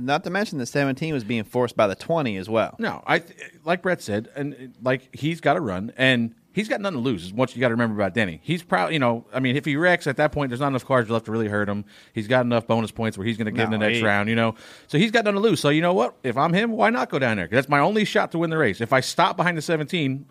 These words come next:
Speaker 2: I'm not, I got no shot. I'm just give up my whole chance to win the race. So
Speaker 1: Mm-hmm.
Speaker 2: you know what?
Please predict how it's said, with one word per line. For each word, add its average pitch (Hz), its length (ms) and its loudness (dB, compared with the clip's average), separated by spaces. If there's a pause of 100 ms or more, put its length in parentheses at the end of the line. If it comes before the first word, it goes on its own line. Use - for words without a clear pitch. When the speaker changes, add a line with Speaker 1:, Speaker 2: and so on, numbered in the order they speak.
Speaker 2:
I'm 120 220 2
not, 135 180 2
I 120 80 0
got 127 160 2
no 135 200 4
shot. 131 280 2
I'm 120 120 0
just 131 160 -4
give 139 140 2
up 131 120 0
my 120 80 0
whole 127 160 0
chance 123 220 -4
to 117 60 -6
win 117 100 -2
the 117 60 -2
race. 98 180 -2
So 147 80 -6
Speaker 1:
Mm-hmm. 123 80 0
Speaker 2:
you 131 40 -2
know 151 140 -2
what? 190 180 -2